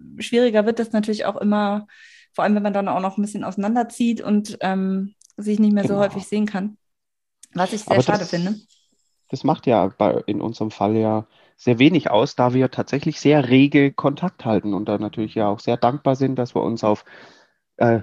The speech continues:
Speaker 2: Insta sehen und auch
Speaker 1: <laughs>
Speaker 2: einfach mal schnell telefonieren und es nicht so ist, dass wenn man sich anruft, dass man dann direkt fünf Stunden sich austauschen muss, um die letzten drei Jahre aufzuarbeiten, sondern der Kontakt ist so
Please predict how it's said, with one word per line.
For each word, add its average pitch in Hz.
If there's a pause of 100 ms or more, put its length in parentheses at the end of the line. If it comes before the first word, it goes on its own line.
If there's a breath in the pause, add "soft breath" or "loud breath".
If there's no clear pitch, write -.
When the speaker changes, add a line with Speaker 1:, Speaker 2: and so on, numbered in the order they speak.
Speaker 2:
Insta 185
sehen 151
und 120
auch -
Speaker 1:
<laughs> -
Speaker 2:
einfach 127
mal 120
schnell 123
telefonieren 160
und 127
es 120
nicht 139
so 127
ist, -
dass 113
wenn 107
man 120
sich 117
anruft, 135
dass 113
man 110
dann 113
direkt 117 (380 loud breath)
fünf -
Stunden 127
sich 120
austauschen 123
muss, 131
um 117
die 117
letzten 120
drei 113
Jahre 117
aufzuarbeiten, 107
sondern 104 (640 soft breath)
der 104
Kontakt 127
ist 135
so 131